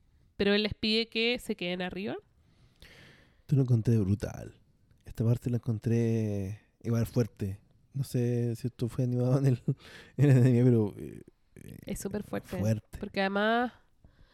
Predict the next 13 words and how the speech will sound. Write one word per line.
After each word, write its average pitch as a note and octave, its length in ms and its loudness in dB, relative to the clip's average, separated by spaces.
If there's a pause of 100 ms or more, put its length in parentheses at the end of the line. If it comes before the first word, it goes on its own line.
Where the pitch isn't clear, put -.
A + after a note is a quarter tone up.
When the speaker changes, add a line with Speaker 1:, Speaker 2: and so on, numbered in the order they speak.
(840)
Speaker 1:
creo B3 280 2
que B3+ 280 -2
todas C4 320 0
las, D4 240 -2
como A#3 260 -4
las, F#3+ 560 -4
las G3+ 220 -8
virtudes A3+ 500 -4
que - 100 -10
habíamos A#3+ 380 -4
visto A#3+ 300 -6
de A3+ 100 -4
Oden, A#3 300 -6